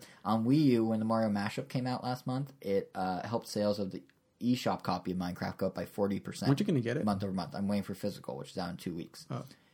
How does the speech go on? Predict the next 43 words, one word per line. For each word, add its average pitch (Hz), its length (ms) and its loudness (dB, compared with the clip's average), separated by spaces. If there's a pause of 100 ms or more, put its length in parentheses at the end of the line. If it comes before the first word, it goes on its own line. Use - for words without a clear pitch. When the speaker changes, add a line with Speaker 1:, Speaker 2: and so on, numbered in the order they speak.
(720)
Speaker 1:
My 110 240 0 (140)
purchase - 420 0
of 92 100 -4
physical - 600 -8 (220)
and 92 180 -4
these 95 160 -4
eShop 104 400 -4
sales 85 360 -4
are 95 120 -4
helping 95 540 -2
Minecraft. 95 760 -4 (480)
One, 104 420 4 (340)
it's - 240 -6
somehow 120 300 4
still 113 320 2
in, 104 140 0 (200)
stay 117 480 4
in 101 120 0
the 95 60 -2
top - 280 -2
ten 82 360 -6 (120)
of 90 300 -4
N 92 140 -4
P 85 100 -8
D. 57 260 -10 (340)
It 110 60 -2
was 104 120 0
number 117 180 2
seven 85 320 -2
in 62 100 -10
May. 62 160 -10
It's - 120 -14
been 110 100 -6
out 98 140 -4
for 90 80 -8
years. - 240 -8 (300)
And 107 220 -2
two, 135 600 4 (680)
the 123 120 4
franchise 147 520 2
has 117 140 -2
now 110 200 0
sold, 98 500 2